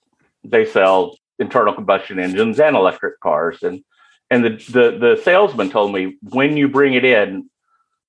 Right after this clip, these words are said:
make sure that the service department assigns it to somebody who's certified in the high voltage electronics, or, or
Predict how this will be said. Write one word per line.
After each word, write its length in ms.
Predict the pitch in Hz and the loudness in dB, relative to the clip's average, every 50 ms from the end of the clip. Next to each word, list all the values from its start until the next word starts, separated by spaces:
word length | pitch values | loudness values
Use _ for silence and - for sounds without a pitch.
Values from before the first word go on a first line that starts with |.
| _ _ _ _ _ _ | _ _ _ _ _ _
make 360 | - 113 117 123 127 127 127 - | -4 -2 0 2 2 0 -2 -4
sure 760 | - - - 139 131 123 120 117 113 110 110 101 98 - _ _ _ _ _ _ - | -12 -6 0 0 2 2 2 2 2 2 2 0 -2 -6 _ _ _ _ _ _ -16
that 400 | 104 98 113 107 104 101 98 - _ _ _ - | -6 -2 0 0 0 0 -4 -8 _ _ _ -12
the 460 | - 110 107 98 101 98 95 92 - _ _ | -8 -6 -6 -6 -6 -8 -10 -12 -16 _ _
service 360 | - - 143 131 123 123 120 | -4 -2 0 0 0 -2 -6
department 640 | - 113 - - 101 95 - - 98 95 90 - _ _ _ _ - | -8 -6 -4 -2 -4 -4 -4 -8 -10 -10 -10 -12 _ _ _ _ -6
assigns 520 | - 95 - - - 110 107 107 101 90 107 | -6 -4 -4 -2 -2 0 0 0 -2 -4 -8
it 120 | 98 - - | -12 -12 -12
to 60 | 92 | -10
somebody 400 | - - 107 104 101 101 95 90 | -4 -4 -2 -2 -2 -2 -2 -2
who's 240 | 92 95 90 - - | -4 -6 -6 -4 0
certified 640 | 120 107 104 104 - - 107 98 98 95 92 92 | 0 0 0 0 -2 -2 0 0 2 0 -2 -4
in 220 | 92 95 95 95 | -6 -8 -6 -4
the 80 | 98 95 | -4 -2
high 180 | 107 104 98 95 | 0 0 0 0
voltage 480 | 90 104 98 98 95 - 95 87 87 | -2 -2 -2 -4 -4 -8 -16 -16 -12
electronics, 840 | 95 95 90 82 - - - 131 147 147 104 73 - - _ _ _ - - | -8 -6 -6 -6 -6 -6 -6 -4 -4 -4 -4 -6 -8 -12 _ _ _ -6 -2
or, 180 | 196 190 - | -2 -2 -2
or 120 | - 196 | -2 -6